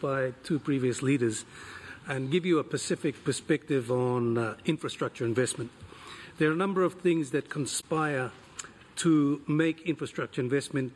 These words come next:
in the Pacific Islands difficult. One is the small population of many of our countries, the microeconomies,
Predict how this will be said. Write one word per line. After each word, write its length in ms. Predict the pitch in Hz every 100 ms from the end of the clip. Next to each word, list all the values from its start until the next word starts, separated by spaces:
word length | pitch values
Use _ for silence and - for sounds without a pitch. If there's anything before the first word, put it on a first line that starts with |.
| -
in 220 | 180 165
the 60 | 143
Pacific 320 | - 151 131
Islands 360 | 135 127 123 110
difficult. 480 | 131 - 120 117
One 220 | 110 175 160
is 240 | - - - - - - -
the 80 | -
small 380 | - 160 180 180
population 760 | 185 175 156 151 - 139 127
of 300 | 131 127 127
many 200 | 143 139
of 100 | 127
our 120 | 120 120
countries, 560 | 175 165 185 165 - - - - - -
the 60 | 120
microeconomies, 1300 | 151 175 - 170 151 139 - 190 165 170 165 156